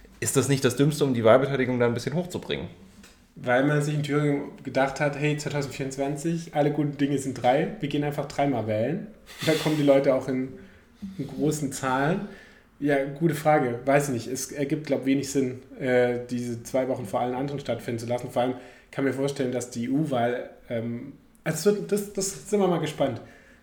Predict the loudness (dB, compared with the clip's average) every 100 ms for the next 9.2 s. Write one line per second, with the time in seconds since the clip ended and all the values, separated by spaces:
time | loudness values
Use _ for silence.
0 | _ -2 2 4 2 0 2 2 2 0
1 | -2 -2 -6 -6 -8 -12 -20 -10 -8 -2
2 | -2 -2 -4 0 6 8 8 6 6 6
3 | 6 4 2 2 -2 -12 -8 -2 2 2
4 | 0 -2 -8 -20 -20 _ _ 2 4 4
5 | 0 -2 0 0 -2 0 2 2 2 2
6 | 2 2 2 2 2 2 0 0 0 0
7 | 2 2 0 -2 -2 -2 -2 0 0 2
8 | 0 -2 -2 -2 -2 -2 -2 -2 -2 -2
9 | -2